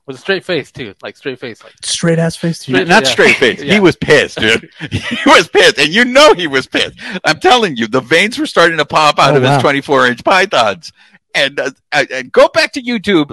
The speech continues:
Speaker 3: look at that, and tell me he was not pissed. If y-, if I'm wrong, if I'm reading the body, body language incorrectly, you guys let me know, viewers. You can find it on our YouTube channel. Make sure you subscribe to the YouTube channel. You can see all our episodes.
Speaker 2: So
Speaker 3: But
Speaker 2: he, so he,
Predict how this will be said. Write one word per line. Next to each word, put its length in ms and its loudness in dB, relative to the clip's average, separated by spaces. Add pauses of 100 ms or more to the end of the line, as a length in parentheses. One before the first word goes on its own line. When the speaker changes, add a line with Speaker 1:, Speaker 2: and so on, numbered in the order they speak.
Speaker 3:
look 300 -6
at 140 -4
that, 280 -2
and 140 -6
tell 260 0
me 320 -6 (120)
he 160 -8
was 200 -6
not 240 -4
pissed. 460 -12 (340)
If 240 -4
y-, 100 -10
if 200 -6
I'm 260 0
wrong, 400 0
if 140 -8
I'm 240 -4
reading 240 -8
the 80 -2
body, 440 -6 (280)
body 260 0
language 400 -10
incorrectly, 560 -14
you 160 -16
guys 240 -6
let 180 -8
me 140 -14
know, 320 -8
viewers. 380 -12 (340)
You 240 -16
can 160 -10
find 280 -6
it 60 -8
on 140 -10
our 140 -8
YouTube 360 -8
channel. 320 -8
Make 200 -10
sure 120 -12
you 120 -16
subscribe 460 -10
to 80 -10
the 120 -14
YouTube 300 -12
channel. 280 -8
You 120 -12
can 140 -20
see 200 -14
all 240 -8
our 160 -6
episodes. 680 -16
Speaker 2:
So 240 -4
Speaker 3:
But 120 0
Speaker 2:
he, 160 -6
so 220 -4
he, 100 -8